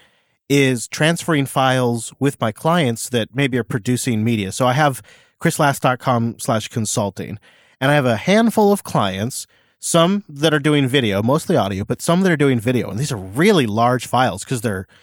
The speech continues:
they're recording raw files, a-, and then they're asking me to, like, cut them up or do something with them. And we looked at it, and for cloud storage, like through Dropbox or OneDrive, or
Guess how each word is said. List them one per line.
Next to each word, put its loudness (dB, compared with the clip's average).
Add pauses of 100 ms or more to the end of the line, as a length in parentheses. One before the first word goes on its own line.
(300)
they're 4
recording 2
raw 2
files, -4 (220)
a-, -2
and 0
then -2 (200)
they're 2
asking 0
me 2
to, 0
like, -6
cut -4
them -2
up -2
or -6
do -4
something -8
with -12
them. -18 (800)
And 4
we 4
looked -2
at 4
it, 0
and -2 (560)
for -8
cloud 0
storage, -2
like -14
through -16
Dropbox -2
or -12
OneDrive, 0
or -8